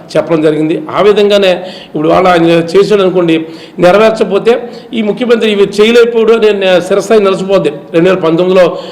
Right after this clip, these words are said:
మాట ఇచ్చాడు జగన్మోహన్ గారు, చేయలేకపోయాడు అని మనం చెప్పుకుంటాం. ఇవాళ చ-, ఇచ్చిన మాట నిలబెట్టుకునే ముఖ్యమంత్రిగా చక్కని రీతిలో అన్నీ చేస్తున్నాడు కనుక ఆయనకి చక్కగా అన్నీ జరుగుతున్నాయి.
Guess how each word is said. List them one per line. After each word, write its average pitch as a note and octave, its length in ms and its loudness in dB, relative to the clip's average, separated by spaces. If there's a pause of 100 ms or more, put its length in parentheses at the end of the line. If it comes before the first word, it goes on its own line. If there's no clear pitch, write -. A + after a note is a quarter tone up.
(160)
మాట E3 200 0
ఇచ్చాడు F3 220 -2
జగన్మోహన్ E3 400 2
గారు, E3+ 200 -2
చేయలేకపోయాడు F3 500 4 (100)
అని A3+ 100 -4
మనం A3 180 0
చెప్పుకుంటాం. F3 480 0 (360)
ఇవాళ G#3 200 4
చ-, F#3 640 2
ఇచ్చిన A3+ 240 -2
మాట G3+ 220 2
నిలబెట్టుకునే F#3+ 580 0
ముఖ్యమంత్రిగా F3 680 -2 (300)
చక్కని F#3 340 0
రీతిలో G#3 240 4
అన్నీ F#3 180 2
చేస్తున్నాడు F3 560 0
కనుక F3 200 -2 (400)
ఆయనకి C#3+ 460 -4 (300)
చక్కగా F3+ 600 -2
అన్నీ D#3+ 140 0
జరుగుతున్నాయి. D3 520 -2